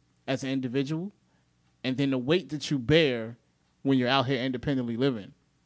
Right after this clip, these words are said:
You know what I mean? And how much it, it really takes to do it. I mean, me and Ty always talk about all the time. Like, sometimes, like, it's always like, "Well,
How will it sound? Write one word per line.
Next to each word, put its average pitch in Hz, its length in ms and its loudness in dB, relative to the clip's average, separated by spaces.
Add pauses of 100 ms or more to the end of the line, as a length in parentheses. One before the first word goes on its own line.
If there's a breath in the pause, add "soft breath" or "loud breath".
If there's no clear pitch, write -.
You 123 100 -6
know 127 80 -2
what 123 80 -4
I 123 40 -4
mean? 123 300 -2
And 127 100 -2
how 135 140 2
much 135 260 -2
it, 127 140 -4
it 120 140 -4
really 131 260 -2
takes 123 320 -6
to 113 100 -10
do 147 280 -4
it. - 80 -16 (380 soft breath)
I 123 40 -4
mean, 104 140 -6
me 127 100 0
and 120 80 -4
Ty 147 120 2
always 123 200 0
talk 147 160 4
about 135 120 0
all 135 60 4
the 127 60 0
time. 165 300 0
Like, 98 200 -6
sometimes, 131 500 -6
like, 131 140 -4
it's 131 140 -10
always 143 240 -2
like, 127 120 -6
"Well, 113 260 -6